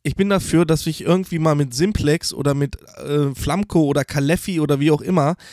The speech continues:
mich an einen runden Tisch setze und dann erwart-, äh, dann, dann, äh, erfinden wir einfach mal Wartungshähne,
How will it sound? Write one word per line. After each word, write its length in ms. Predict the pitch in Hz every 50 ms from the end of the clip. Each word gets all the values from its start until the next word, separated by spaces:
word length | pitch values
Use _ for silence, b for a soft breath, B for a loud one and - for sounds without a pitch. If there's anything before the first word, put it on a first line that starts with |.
| B B B
mich 180 | - 143 160
an 100 | 147 151
einen 80 | 156 147
runden 240 | 151 160 - - -
Tisch 240 | - 254 262 - -
setze 420 | - 135 123 - - 147 151 180 B B B B B
und 100 | - 139
dann 100 | 156 156
erwart-, 340 | 147 131 135 156 190 190 - _ -
äh, 140 | - 156 139
dann, 320 | 139 151 151 147 - - -
dann, 340 | 156 147 143 147 143 147 139
äh, 280 | - 110 165 - - 127
erfinden 440 | - 127 123 - 208 226 214 202 185
wir 80 | 175
einfach 160 | 160 151 160 147
mal 220 | 139 135 123 123
Wartungshähne, 880 | 131 131 185 220 - 220 190 - - - 147 143 135 143 151 170 -